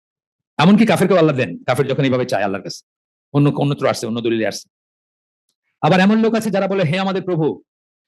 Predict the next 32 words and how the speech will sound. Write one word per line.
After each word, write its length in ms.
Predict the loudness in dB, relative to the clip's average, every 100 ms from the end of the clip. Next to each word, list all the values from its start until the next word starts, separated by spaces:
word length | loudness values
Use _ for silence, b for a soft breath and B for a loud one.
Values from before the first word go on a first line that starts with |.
| _
আমাদের 300 | -2 0 0
এই 200 | 0 -2
পৃথিবীর 500 | -4 -4 -2 -2 -2
ও 40 | -2
আখিরাতের 460 | -4 -2 -2 -2
মঙ্গল 300 | -2 -2 -2
দান 160 | -2 -2
করুন।" 240 | -4 -6
"রব্বানা 260 | -6 -4 -2
আতিনা 220 | -2 -4
ফিদ 140 | -6 -6
দুনিয়া 180 | -4
হাসানাতাও" 300 | -4 -4 -4
আমি 80 | -4
যখন 160 | -4 -4
বলি, 220 | -4 -6 _ -2
বলি 120 | 0
না, 80 | 0
আমরা 120 | -2
তো 60 |
এটাই 140 | -2 -2
বলি, 220 | -4 -6 _ _ _ _ _ _ _ _ _ _ _ _ _ _ _ 0
"মঙ্গল 280 | 2 4
দান 180 | 2 0
করুন 200 | -2 -2
এবং 160 | -2 -2
আমাদের 300 | -2 -4 -4
জাহান্নামের 380 | -2 -2 -2 -2
আগুন 200 | -4 -4
থেকে 180 | -2
রক্ষা 220 | -2 -4 -4
করুন।" 260 | -6 -6